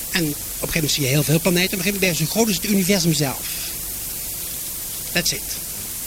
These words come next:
En dat is in feite zo, want als jij elke gedachte die je hebt, heeft een impact op alle energiedeeltjes in het hele universum.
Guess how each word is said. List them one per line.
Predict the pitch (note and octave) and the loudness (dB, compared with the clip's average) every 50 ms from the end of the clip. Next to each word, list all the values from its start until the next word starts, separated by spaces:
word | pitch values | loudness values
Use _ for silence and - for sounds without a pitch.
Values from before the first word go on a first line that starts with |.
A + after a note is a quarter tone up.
| - - - - - - - | -8 -8 -8 -8 -8 -4 -2
En | - G#3 | 0 2
dat | G3 G3+ - | 2 2 2
is | C4 C4+ - | 2 2 4
in | G3 E3 | 4 2
feite | - - C#4 C#4 C4+ - - D3 C3+ | 2 2 2 2 2 2 0 -2 -2
zo, | F3 C4+ D#4 C#4+ | 0 0 0 0
want | F#3 D#3 - - | 0 0 0 0
als | F3 - - | 2 2 4
jij | A3 G#3 F3+ D#3+ D#3 - - | 4 4 2 0 -2 -2 -2
elke | A#3 B3 G#3+ - D#3+ | 0 0 0 0 -2
gedachte | - C#3+ C#3 G3 G#3+ - - F#3 | -2 2 4 4 4 4 2 0
die | F3 E3 D#3 | 2 4 4
je | C#3+ E3 G#3+ | 4 4 4
hebt, | A3+ E3 - - - - - - - - - - | 2 2 0 -2 -4 -4 -2 -4 -4 -6 -8 -4
heeft | - F#3+ F#3 - | 0 0 2 2
een | D#3 - | 2 2
impact | - B3 B3+ G3 - F#3 D#3+ - - D3 | 4 6 6 6 4 2 0 0 0 -4
op | C3+ - - - | -4 -6 -6 -6
alle | - - C4+ D4 C#4+ A#3 F3 - - - - - - - - - - - - - - - - - - - - - - - - - - - - | -2 0 2 4 4 4 4 2 0 -4 -8 -8 -8 -8 -8 -8 -8 -8 -8 -8 -8 -8 -8 -8 -8 -8 -8 -8 -8 -8 -8 -8 -8 -4 0
energiedeeltjes | F#3 E3+ D#3+ C#3+ - - A3 E3 D3+ D3+ C#3+ C3+ C3 C3+ C#3+ | 2 2 4 4 4 2 2 4 4 2 2 2 0 0 0
in | C#3+ | 0
het | C3 | 2
hele | D3 F#3 G3 E3+ | 2 2 4 4
universum. | C#3+ C3+ C3 - - A3 B3 - - | 2 2 0 0 -2 -2 -2 -2 -4